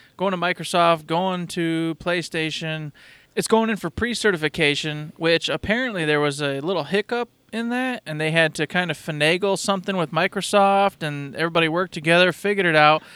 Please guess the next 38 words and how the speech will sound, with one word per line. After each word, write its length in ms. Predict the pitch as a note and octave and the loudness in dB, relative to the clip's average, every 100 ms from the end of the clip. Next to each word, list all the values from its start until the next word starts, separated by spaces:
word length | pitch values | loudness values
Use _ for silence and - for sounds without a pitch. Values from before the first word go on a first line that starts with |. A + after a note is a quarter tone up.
| - - - | -20 -20 -12
So 120 | D#3+ | -4
they 140 | D#3 | -2
do 280 | C#3+ C#3 G3 | -2 -4 0
have 260 | G3 F#3 E3+ | 4 4 4
that 180 | E3 D#3+ | 4 4
in, 260 | D#3+ D#3+ | 2 0
and 60 | D#3 | -2
are 60 | C#3 | -2
getting 260 | E3 F#3+ | 0 0
it 100 | F3+ | -4
put 200 | - F3 | -2 -2
in 140 | D#3+ D#3 | 0 0
there 160 | D3+ | 0
for 140 | - D3+ | 0 -4
the 80 | |
pre-certification, 1040 | - - C4 C4 F#3 D3+ D3 D#3 C#3+ E3 D3 | -6 -6 -4 -4 -4 -4 -4 -2 -2 -4 -4
which 180 | C#3+ - | -6 -4
then 180 | D#3 | -6
will 80 | C#3 | -6
bounce 380 | C3+ F#3+ A#3 G#3+ | 0 0 0 -4
back. 360 | - C#3+ C#3+ - _ - _ - | -2 0 -2 -6 _ -20 _ -6
Then 100 | F3 | -4
they 80 | F#3 | -2
get 140 | D#3+ D#3 | -4 -6
to 60 | |
change, 500 | - F#3 F#3 F#3+ F3 | -2 2 2 0 -4
fix 300 | - F3 - | -2 -2 0
ups, 220 | F3 - D#3+ | -4 -4 -6
and 80 | |
do 120 | E3 F3 | -4 -4
some 160 | E3 | -4
more 160 | E3 F#3 | -2 -2
stuff 240 | - C#3+ | -4 -6
to 140 | - D#3 | -6 -4
actually 580 | D#3+ F3+ - - D#3+ D3 | -2 -4 -6 -10 -8 -6
then 360 | C#3 G3+ B3+ | -2 -2 0
go 220 | F#3+ D#3+ D3 | 0 0 0
in 280 | C#3+ C#3+ | -2 -6